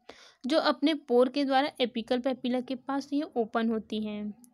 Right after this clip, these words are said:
इसके बाद इसकी सेकेंड रॉ की एपिडर्मिस प्लेट के नीचे एक बड़ा सा ब्रेन, ठीक है, ये है इसका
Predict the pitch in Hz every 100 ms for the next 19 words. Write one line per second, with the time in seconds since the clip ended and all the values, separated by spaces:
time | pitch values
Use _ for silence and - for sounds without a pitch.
0 | _ - - - - 285 339 320 330 311
1 | 294 311 294 247 226 277 277 269 262 254
2 | 285 262 240 240 226 226 254 - 269 262
3 | 277 247 240 277 - 269 226 220 220 247
4 | 294 233 202 214 247 320 - _ - -
5 | 294 294 240 233 254 269 240 285 349